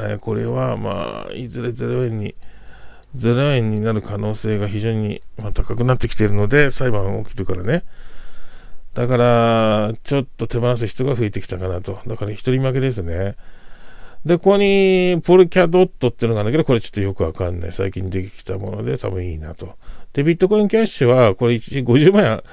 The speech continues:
これ五十万あったからね。五十万あったからね。今、四万六千だけどね。ビットコインキャッシュは、これからすごい上がってくると思います。そんで、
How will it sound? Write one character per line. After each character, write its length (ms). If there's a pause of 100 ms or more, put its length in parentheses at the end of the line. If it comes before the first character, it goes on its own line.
(260)
こ 100
れ 60
五 140
十 180
万 140
あ 60
っ 40
た 100
か 80
ら 100
ね。 220 (580)
五 160
十 220
万 160
あ 60
っ 20
た 100
か 120
ら 60
ね。 280
今、 640
四 180
万 100
六 140
千 140
だ 80
け 80
ど 80
ね。 200 (1300)
ビ 100
ッ 20
ト 100
コ 60
イ 80
ン 20
キ 80
ャ 40
ッ 20
シ 120
ュ 40
は、 200
こ 120
れ 100
か 120
ら 100
す 120
ご 100
い 20
上 60
が 60
っ 40
て 80
く 80
る 40
と 80
思 100
い 40
ま 100
す。 120
そ 120
ん 60
で、 300